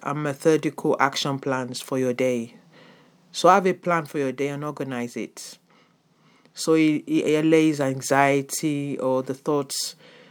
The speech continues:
of being overwhelmed. 'Cause when you're overwhelmed, it's an, it's a feeling of not being organized, and that can create fear, especially if you know you have certain deadlines to meet.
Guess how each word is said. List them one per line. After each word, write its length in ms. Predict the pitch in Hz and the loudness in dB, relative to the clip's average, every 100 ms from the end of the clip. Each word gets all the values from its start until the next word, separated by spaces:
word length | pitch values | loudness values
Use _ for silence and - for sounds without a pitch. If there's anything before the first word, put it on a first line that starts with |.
| _ _ - | _ _ -8
of 200 | 143 123 | -4 2
being 200 | 156 147 | 2 2
overwhelmed. 760 | 135 127 123 139 131 120 117 | 0 2 4 4 2 -2 -6
'Cause 180 | - 143 | -6 -2
when 160 | 160 180 | 2 2
you're 220 | 170 151 | 4 4
overwhelmed, 880 | 139 139 147 143 123 123 120 - - _ _ _ _ _ _ _ - | 4 2 2 0 -2 -4 -8 -12 -14 _ _ _ _ _ _ _ -4
it's 340 | 147 - - | -4 -2 0
an, 300 | 139 147 147 - | 2 2 0 -2
it's 240 | - - | -6 -4
a 40 | 151 | -2
feeling 360 | - 196 175 | 2 2 4
of 100 | 151 | 0
not 240 | 156 156 147 | -2 -2 -2
being 180 | 147 147 | -2 0
organized, 680 | 147 147 123 113 117 117 | -2 -2 -2 -2 -4 -4
and 160 | 120 131 | -6 -2
that 140 | 143 | -2
can 180 | - 123 | -2 -6
create 260 | 117 131 101 | -2 -2 -2
fear, 320 | - 135 123 | -2 0 0
especially 380 | 123 165 - 165 | 0 -2 0 -2
if 120 | - | -2
you 80 | 147 | -4
know 280 | 147 147 143 | -2 -2 0
you 160 | 139 | 0
have 120 | 139 | 0
certain 280 | - 135 139 | 0 -4 -2
deadlines 480 | 139 139 131 123 - | -2 0 0 -2 -4
to 80 | 120 | -4
meet. 400 | 127 113 - | -4 -6 -8